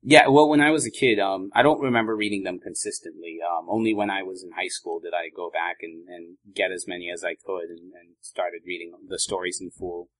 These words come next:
But when I was a kid, I think, uh, I think the first issue I saw was, uh, the Intergalactic, uh,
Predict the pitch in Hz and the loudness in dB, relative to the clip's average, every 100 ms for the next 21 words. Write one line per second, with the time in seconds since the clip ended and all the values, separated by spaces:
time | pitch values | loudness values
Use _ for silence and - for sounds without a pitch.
0 | _ 110 104 107 113 107 - 113 104 98 | _ -2 0 0 -2 -6 -6 -4 -2 -4
1 | - 110 101 98 98 92 - - 170 - | -6 -8 -8 -4 -4 -4 -8 -8 -6 -6
2 | 160 143 139 131 - 123 95 - 104 113 | -2 -2 0 0 0 0 0 0 0 0
3 | 95 90 92 90 87 87 98 95 98 95 | -2 -4 0 0 0 -2 -6 -8 -8 -8
4 | 95 90 - 95 - 92 90 85 82 | -6 -6 -6 -12 -10 -6 -2 -2 -6